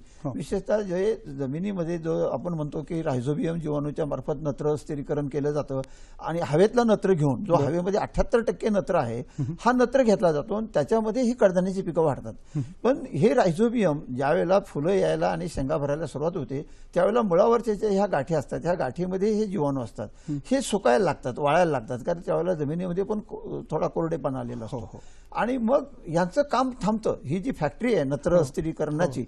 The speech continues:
Speaker 1: हो, हो.
Speaker 2: ही बंद पडते.
Speaker 1: हो.
Speaker 2: आणि नेमकं दाणे भरायच्या वेळेला नत्राची कमतरता भासल्यामुळं
Speaker 1: हं.
Speaker 2: दाण्यांचा आकार लहान राहतो
Speaker 1: हं.
Speaker 2: किंवा पूर्ण शेंगा भरल्या जात नाही.
Speaker 1: हं.
Speaker 2: मग अशा वेळेला जर तुम्ही दोन टक्के ही फवारणी जर युरियाची केली, त्यातून
Speaker 1: वरून?
Speaker 2: हा नत्र मिळतो, हा, वरून.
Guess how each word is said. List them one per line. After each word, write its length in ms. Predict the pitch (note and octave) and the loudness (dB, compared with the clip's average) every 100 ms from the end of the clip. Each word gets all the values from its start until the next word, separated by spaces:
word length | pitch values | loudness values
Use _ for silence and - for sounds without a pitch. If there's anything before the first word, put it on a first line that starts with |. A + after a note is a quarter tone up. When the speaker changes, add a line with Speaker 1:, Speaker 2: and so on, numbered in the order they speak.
| - | -6
Speaker 1:
हो, 60 | D3 | -6
हो. 120 | A#2+ | -4
Speaker 2:
ही 120 | - C#4 | -2 0
बंद 240 | C#4 F4 | 2 4
पडते. 360 | A3 D#3 A2 - - | 4 2 -4 -10 -8
Speaker 1:
हो. 140 | C3 | -6
Speaker 2:
आणि 160 | F3 A#3+ | -2 0
नेमकं 320 | G3+ A3 C4 | 0 4 6
दाणे 220 | C4+ A#3 C4+ | 6 6 4
भरायच्या 360 | A3+ A3+ A#3 | 4 2 2
वेळेला 180 | A3 A#3 | 2 0
नत्राची 460 | G3 F3+ - A3+ B3+ | 0 -2 -2 -2 -2
कमतरता 460 | A3+ F#3 F#3+ G#3 | -4 -2 -4 -2
भासल्यामुळं 580 | D#3+ D3 G#3+ D#3+ E3 C3+ | -2 -4 -2 0 2 0
Speaker 1:
हं. 380 | D#3+ - C#3 C3 - | -2 -4 -6 -4 -4
Speaker 2:
दाण्यांचा 460 | D#3 F3+ B3+ B3+ | -2 0 2 2
आकार 320 | B3 E3+ C4+ | 2 4 4
लहान 300 | B3+ G3+ F#3 | 4 4 2
राहतो 300 | C#3 A2 A2 - | 0 -2 -8 -4
Speaker 1:
हं. 180 | D3 D#3 - - | -2 -2 -4 -8
Speaker 2:
किंवा 160 | - A#3+ | 0 0
पूर्ण 280 | A#3 B3+ C4 | 2 2 4
शेंगा 280 | A#3 A3 | 4 6
भरल्या 240 | F3+ D3 D3+ | 4 4 0
जात 140 | B2+ C3 | 0 -2
नाही. 160 | C3+ | -2
Speaker 1:
हं. 60 | D#3+ - - | -2 -6 -6
Speaker 2:
मग 100 | - - | -4 -2
अशा 240 | E3 B3+ | 2 8
वेळेला 240 | C4+ C4+ | 10 10
जर 180 | C#4 C#4+ | 10 8
तुम्ही 240 | C#4 B3 B3+ | 6 0 0
दोन 240 | G#3+ A3 | 0 0
टक्के 300 | G#3+ G3 G#3+ | 0 -4 -2
ही 100 | G3 | -2
फवारणी 440 | - C#3+ D3+ G3 | 0 0 0 0
जर 160 | G#3 F#3+ | 0 0
युरियाची 420 | D3+ C#3 C#3 - | 0 0 -2 -2
केली, 220 | C3+ C3+ | -6 -4
त्यातून 220 | D#3+ C#3 D#3 | -2 4 8
Speaker 1:
वरून? 200 | G3 D#3 | 8 8
Speaker 2:
हा 60 | |
नत्र 340 | G#3 G3+ - G3+ | 4 0 2 2
मिळतो, 340 | F#3 D3+ G3+ | 2 2 4
हा, 220 | C4+ C#4+ | 4 6
वरून. 240 | A3+ A#3+ | 6 6